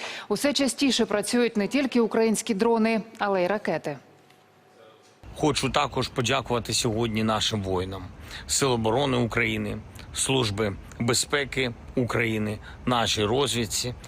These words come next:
Speaker 2: за далекобійні санкції проти Росії. Географія санкцій збільшується. Втрати російської воєнної машини також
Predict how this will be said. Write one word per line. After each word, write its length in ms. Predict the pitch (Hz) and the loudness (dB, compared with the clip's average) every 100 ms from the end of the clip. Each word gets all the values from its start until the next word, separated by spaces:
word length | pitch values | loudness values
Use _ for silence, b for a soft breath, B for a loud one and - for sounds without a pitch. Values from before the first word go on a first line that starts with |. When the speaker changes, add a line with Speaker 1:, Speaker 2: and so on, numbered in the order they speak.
| B - | B -4
Speaker 2:
за 340 | - 131 87 - | 0 0 0 -2
далекобійні 840 | 123 135 127 - 110 107 101 92 | 0 0 0 -2 -2 0 0 -2
санкції 580 | - 135 139 - 156 151 B - | 0 0 0 -2 -4 -6 B -6
проти 460 | - 120 110 92 104 - - | -2 2 2 0 -2 -4 -2
Росії. 460 | 113 101 - 101 - B B B - | 0 0 0 -2 -8 B B B -2
Географія 680 | 113 135 117 139 - 123 110 | 0 2 2 0 0 0 2
санкцій 540 | - 147 135 - 117 110 B - | 0 0 0 -2 -2 -4 B -8
збільшується. 840 | 110 113 123 110 - 120 - - - - - - | -4 0 0 0 -2 -4 -6 -6 -8 -14 -16 -12
Втрати 580 | - 139 120 104 113 107 B B - | -4 0 0 0 -2 -4 B B -2
російської 600 | 127 123 - 127 - 123 | 0 2 0 -2 0 0
воєнної 500 | 113 120 117 113 110 | 2 2 2 0 0
машини 540 | 107 107 - 135 123 117 B B | 0 0 0 0 -2 -4 B B
також 520 | - 113 135 127 107 | -6 -4 0 2 0